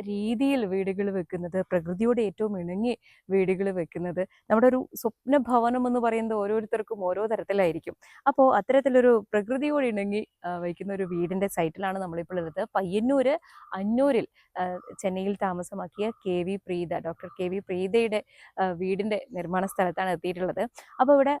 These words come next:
മണ്ണ് കുഴച്ച് മണ്ണും കുമ്മായവും വൈക്കോലും ഒക്കെ ചേർത്ത്,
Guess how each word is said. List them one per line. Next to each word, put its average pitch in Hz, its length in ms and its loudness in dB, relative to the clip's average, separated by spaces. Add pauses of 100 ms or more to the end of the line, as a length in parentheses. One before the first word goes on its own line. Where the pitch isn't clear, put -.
മണ്ണ് 220 440 6
കുഴച്ച് 208 460 0
മണ്ണും 202 480 -4
കുമ്മായവും 185 680 -2
വൈക്കോലും 208 540 0
ഒക്കെ 190 160 -8
ചേർത്ത്, 175 540 -6